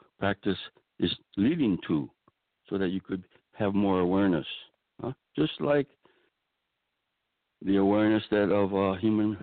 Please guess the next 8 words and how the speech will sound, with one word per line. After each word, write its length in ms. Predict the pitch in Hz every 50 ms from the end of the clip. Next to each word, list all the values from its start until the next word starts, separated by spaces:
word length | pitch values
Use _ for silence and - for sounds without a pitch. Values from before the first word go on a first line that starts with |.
| - - - -
uh, 320 | - 73 76 69 - - -
mortality 880 | - 87 95 95 - - 110 147 156 143 - _ - 67 64 - - - -
and 100 | 71 67 -
things 200 | - - 67 67 - -
like 180 | - - - -
this, 160 | - - - - - - - - _ _ _ _ _ -
you 100 | - 90
know? 200 | 110 123 131